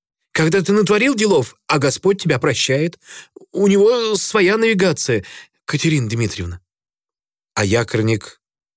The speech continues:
небесный телеграфист?» догадалась Катя. «Река — Божья тайна. Наверняка на ней путь не рассчитаешь.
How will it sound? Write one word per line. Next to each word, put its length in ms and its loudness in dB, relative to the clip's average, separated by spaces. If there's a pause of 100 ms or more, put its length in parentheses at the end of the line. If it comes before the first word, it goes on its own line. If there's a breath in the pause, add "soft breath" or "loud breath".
небесный 580 0
телеграфист?» 800 -2 (640)
догадалась 580 -2
Катя. 380 -10 (1080 loud breath)
«Река — 460 0 (840)
Божья 420 0
тайна. 500 -2 (500)
Наверняка 580 2
на 80 2
ней 200 2
путь 340 -2
не 80 2
рассчитаешь. 760 0